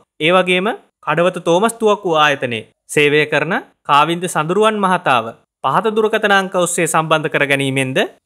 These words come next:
වායු තුවක්කු ගෙන්වීම පිළිබඳව වැඩි දුරටත් තොරතුරු ලබා ගැනීමට හැකි වෙනවා. ඒ වගේම මේ ආකාරයට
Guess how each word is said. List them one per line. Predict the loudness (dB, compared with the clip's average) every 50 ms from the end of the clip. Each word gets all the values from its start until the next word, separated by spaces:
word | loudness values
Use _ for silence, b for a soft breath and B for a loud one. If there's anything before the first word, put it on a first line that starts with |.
| _ _
වායු | 2 2 4 4 2 2
තුවක්කු | 0 0 0 0 -2 -4
ගෙන්වීම | -2 -2 -2 0 -2 -2 -2 0
පිළිබඳව | -2 -4 -2 -2 -2 -2 -2 -4 -6 -6 -8 _ _ _
වැඩි | _ -2 0 2 2 2
දුරටත් | 2 0 0 2 0 -2 -2 -4 -12 _ _
තොරතුරු | -2 -2 -2 0 0 0 2
ලබා | 2 2 2 2 2 2
ගැනීමට | 0 -2 -2 -4 -2 -2
හැකි | -2 -4 -4 -4 -2
වෙනවා. | -2 0 0 -2 -2 -4 -6 -12 _ _ _
ඒ | 2 4 4
වගේම | 4 4 4 2 2 2 0 -2 -4 -8 _ _ _ -10
මේ | -2 0 2 2 4
ආකාරයට | 2 2 2 2 2 2 2 2 0 0 -2